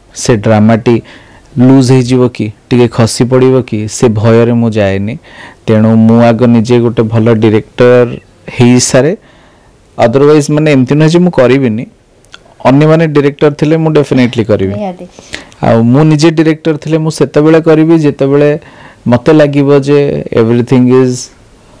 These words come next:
Speaker 1: completely strong, ତମେ, ତମ team ସମସ୍ତେ strong ଅଛନ୍ତି, ଆଉ ମୋର ଏଇ ନର୍ଭସନେସ୍ଟା ଯେବେ ପଳେଇଯିବ। ତେଣୁ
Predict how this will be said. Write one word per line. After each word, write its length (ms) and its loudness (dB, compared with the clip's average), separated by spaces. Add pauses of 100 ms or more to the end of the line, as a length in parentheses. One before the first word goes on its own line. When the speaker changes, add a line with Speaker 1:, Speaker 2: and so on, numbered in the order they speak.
(340)
Speaker 1:
completely 560 0
strong, 480 -2 (160)
ତମେ, 320 0
ତମ 280 -2
team 380 0 (400)
ସମସ୍ତେ 480 0
strong 400 -2
ଅଛନ୍ତି, 360 -2
ଆଉ 140 2
ମୋର 240 0 (100)
ଏଇ 220 0
ନର୍ଭସନେସ୍ଟା 680 0
ଯେବେ 220 0
ପଳେଇଯିବ। 460 -2 (720)
ତେଣୁ 200 2